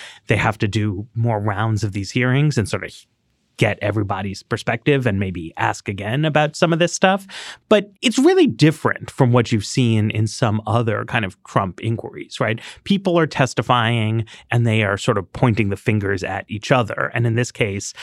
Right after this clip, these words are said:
you know, Sondland, like, this is a rich guy. He's sort of,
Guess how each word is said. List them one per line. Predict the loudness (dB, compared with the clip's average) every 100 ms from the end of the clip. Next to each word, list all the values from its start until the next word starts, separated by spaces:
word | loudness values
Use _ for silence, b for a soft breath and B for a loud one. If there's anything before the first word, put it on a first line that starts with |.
| B B
you | -2
know, | 0
Sondland, | 2 4 4 4 2
like, | 0 -4
this | -4 -4
is |
a | -2
rich | -2 -2
guy. | -2 0 2 0 -2
He's | -2 -6 -4
sort | -4 -2
of, | -4 -8